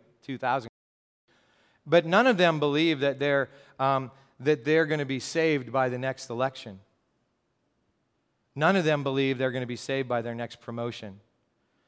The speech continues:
None of them believe they're gonna win the lottery and then all their problems are gonna be gone. What they believe is, if Jesus isn't real, their life's over.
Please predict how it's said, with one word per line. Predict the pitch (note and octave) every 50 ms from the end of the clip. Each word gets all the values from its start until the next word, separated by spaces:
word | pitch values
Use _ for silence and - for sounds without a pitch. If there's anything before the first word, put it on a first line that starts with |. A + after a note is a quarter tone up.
| _ -
None | D3 F3 G3 A3
of | A3
them | F#3+ F#3+ F3
believe | D#3+ D#3+ D#3+ E3+ F3+ E3
they're | E3 D#3
gonna | C#3 D#3 D#3
win | D3 D3+ F3+ F#3+ F#3
the | E3
lottery | D3+ D3+ D#3+ F3+ G3+ G#3 F3+ D3+ D3 D3 C#3+
and | C#3 C#3
then | C#3+ C#3+ C#3+
all | D3+ D#3 D3+
their | C#3+ C#3+
problems | C#3 - E3 D#3+ E3 D3+ C#3 B2 A2
are | B2+
gonna | A#2 B2 B2
be | A#2 A#2 A2+
gone. | A#2 B2+ C3 B2 A2+ G#2 G2 G2+ _ _ _ _ _ _ _ _ _ _ _ _ _ _ _ _ _ _ _
What | - D3 D3 C#3
they | D3 D#3
believe | D#3+ D3 D#3+ D#3 E3 E3 E3+ D#3
is, | E3 E3 E3+ F3 E3 - - - - - - _ _ _ _ _ _ _ _ _ _ _
if | - B2+ -
Jesus | - - D3+ D3+ C3+ C#3 C#3 C3+
isn't | C#3 C3+ C#3 D3 C3
real, | B2+ C3 C3+ C#3+ D3 D3+ D#3+ D#3 C#3 - _ _ _ _ _ _ _ _ _ _ _ _ _ _ _ _
their | - C3+ C#3
life's | C3+ C3 C3 C3 - -
over. | C3 B2+ C3+ A#2 G#2 G#2 G#2